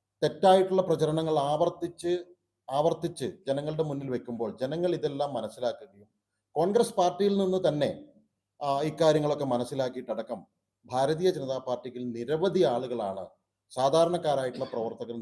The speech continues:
നിരന്തരം ഒ-, ഒട്ടേറെ, ആ, സ്ഥലങ്ങളിൽ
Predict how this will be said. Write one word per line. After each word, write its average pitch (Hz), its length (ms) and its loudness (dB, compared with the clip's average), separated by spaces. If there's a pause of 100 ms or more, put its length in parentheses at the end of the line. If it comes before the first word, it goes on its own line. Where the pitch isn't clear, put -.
നിരന്തരം 120 400 -6 (180)
ഒ-, 117 320 -2 (120)
ഒട്ടേറെ, 165 420 2 (520)
ആ, 127 100 -4 (300)
സ്ഥലങ്ങളിൽ 135 500 0